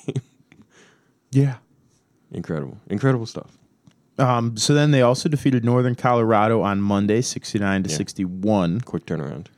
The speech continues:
Speaker 2: Yeah, that was, and, and to me, during this Northern Colorado game, I feel like we kinda let our foot off the gas at one point.
Speaker 1: Absolutely. Yep.
Speaker 2: And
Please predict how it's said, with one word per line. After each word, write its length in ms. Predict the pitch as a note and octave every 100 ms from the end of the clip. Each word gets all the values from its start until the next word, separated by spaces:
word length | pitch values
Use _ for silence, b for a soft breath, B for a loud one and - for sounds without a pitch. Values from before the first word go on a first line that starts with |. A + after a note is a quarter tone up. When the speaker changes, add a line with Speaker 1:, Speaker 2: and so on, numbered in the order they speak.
| b b b b _
Speaker 2:
Yeah, 340 | G#2+ A#2 G2 F#2
that 160 | A#2
was, 500 | B2 B2 G2+ - - b b b b b _ -
and, 280 | B2 B2 -
and 340 | B2+ A#2 - -
to 100 | -
me, 220 | D3+ F3+ D#3
during 300 | C3+ C#3+ C3+
this 120 | A2+
Northern 300 | B2+ B2+ A2
Colorado 500 | A#2+ A2 G#2+ A2+ A#2+
game, 340 | B2 B2 B2 _ _ _ _ _ _ _ _ _ _ _ _
I 120 | -
feel 200 | C#3 C#3+
like 140 | D#3 B2+
we 80 | A#2+
kinda 220 | B2+ A2+
let 180 | G#2 G2
our 80 |
foot 220 | - G#2 G2+
off 180 | F2+
the 80 | -
gas 300 | G#2 F#2+ G#2+
at 80 | G#2
one 160 | A2 A2+
point. 180 | A#2+
Speaker 1:
Absolutely. 680 | A#2+ F#2 - D#2 C#2+ - - _
Yep. 240 | F2 G#2 - _ _ _ _ _ _ _ _ _
Speaker 2:
And 580 | C3 B2 A#2+ A2+ A2+